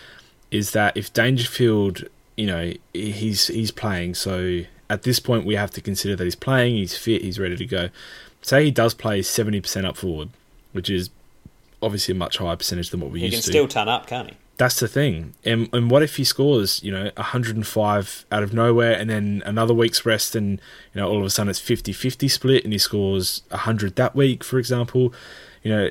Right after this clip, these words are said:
Speaker 1: it, what if he keeps on just try-, like, get, getting to these ninety-five plus scores and all of a sudden you're only making up five points per week or,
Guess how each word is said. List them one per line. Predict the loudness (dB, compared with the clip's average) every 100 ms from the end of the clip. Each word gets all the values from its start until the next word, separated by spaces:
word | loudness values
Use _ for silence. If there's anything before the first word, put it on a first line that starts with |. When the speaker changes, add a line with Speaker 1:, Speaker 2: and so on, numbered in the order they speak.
| 0
Speaker 1:
it, | 0
what | 4
if | 4 2
he |
keeps | -2 0 0 0
on | 0
just | 0 -2
try-, | -6 -2 -2 -2
like, | -2 -2 0
get, | -2 0
getting | 2 2 2
to | 0
these | -2 0
ninety-five | 2 2 2 0 -2
plus | -4 -4 -4
scores | 2 2 4 0 -4 -6 -18 -20 -20 -20 -12 -2
and | 2 2
all | 4 4
of | 4
a |
sudden | 2 2
you're | 2
only | 0 0
making | 0 -2 -4
up | -4 -4
five | -2 2 4 2
points | -2 -8 -8
per | -8
week | -6 -6 -6 -4
or, | -4 -2 -4